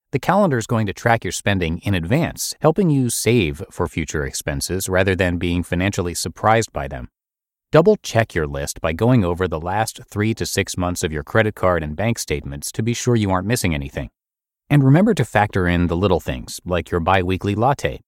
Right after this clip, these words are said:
your monthly pickup at the dry cleaners, or your Friday work lunches. These are regular expenses that add up quickly and make more of an impact than you realize. Remember, awareness is power.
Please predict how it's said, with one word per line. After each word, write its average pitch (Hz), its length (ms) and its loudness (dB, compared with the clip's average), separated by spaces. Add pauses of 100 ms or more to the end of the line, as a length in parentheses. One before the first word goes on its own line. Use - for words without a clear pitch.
(140)
your 101 120 2
monthly 117 380 4
pickup 107 400 0
at - 80 -4
the 90 60 -4
dry 107 260 2
cleaners, 135 520 -8
or 113 200 2
your 101 140 2
Friday 85 420 0
work 98 320 -4
lunches. - 480 -8 (380)
These 233 180 2
are 208 100 4
regular 117 400 2
expenses 85 640 -4
that 82 140 -4
add 104 220 4
up 110 180 0
quickly 73 480 -2
and 90 140 0
make 101 220 0
more 135 180 4
of 107 60 -2
an 104 80 0
impact 104 360 -2
than 87 120 -2
you 78 80 -4
realize. 76 560 -4 (320)
Remember, 113 420 4 (120)
awareness 127 720 2
is 110 140 -4
power. 95 460 0